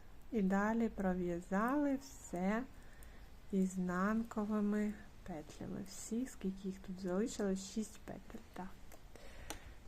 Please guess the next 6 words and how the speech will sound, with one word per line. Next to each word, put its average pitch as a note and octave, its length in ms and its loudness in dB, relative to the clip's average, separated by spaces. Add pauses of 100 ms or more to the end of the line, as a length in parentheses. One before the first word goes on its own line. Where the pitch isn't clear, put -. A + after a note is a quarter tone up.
(240)
Шість A#3 340 -6
петель. F#3+ 500 -8 (340)
Повернулись G#3 920 8 (100)
до G3 460 6 (100)
лицьового G3 1200 4 (640)
боку F#3 880 6